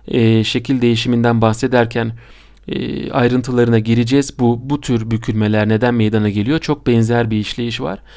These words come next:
Eğer siz böyle bir kübik bir yapı ele alır ve bunun her iki tarafına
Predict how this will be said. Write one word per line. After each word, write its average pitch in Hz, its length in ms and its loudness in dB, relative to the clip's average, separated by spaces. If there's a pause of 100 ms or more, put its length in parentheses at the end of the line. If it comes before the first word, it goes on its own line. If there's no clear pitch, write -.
(320)
Eğer 185 240 0
siz 175 280 -6
böyle 196 240 0
bir 120 260 -2 (560)
kübik 180 340 -6
bir 123 120 2
yapı 113 240 2
ele 120 260 0
alır 113 420 -2 (380)
ve 135 120 2
bunun 156 220 0
her 175 220 0
iki - 200 -10
tarafına 117 560 -4